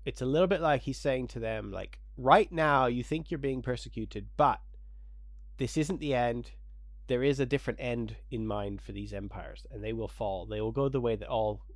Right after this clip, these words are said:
empires go." "Thereafter I saw another angel descending out of heaven, who had great authority, and the earth was illuminated by his glory." One of the first words I want to look at here in, in verse one is heaven.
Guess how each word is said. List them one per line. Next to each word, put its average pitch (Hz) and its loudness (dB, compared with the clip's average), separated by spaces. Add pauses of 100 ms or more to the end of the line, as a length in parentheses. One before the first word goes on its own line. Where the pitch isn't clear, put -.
(140)
empires 98 -6
go." - -14 (2500)
"Thereafter 196 10
I 135 8
saw 214 6
another 180 8
angel 160 4
descending 156 2
out 127 0
of 127 -4
heaven, 117 -2
who 120 -8
had 131 -2
great 135 -2
authority, 165 0
and 117 -4
the 123 -6
earth 139 0
was 127 -2
illuminated 127 2
by 104 0
his 104 -4
glory." 135 0 (1040)
One 143 2
of 135 4
the 139 4
first 190 6
words 165 8
I 147 10
want 143 8
to 135 4
look 160 4
at 135 4
here 127 2
in, 123 0
in 139 -2
verse 127 -2
one 127 0
is 104 -4
heaven. 131 0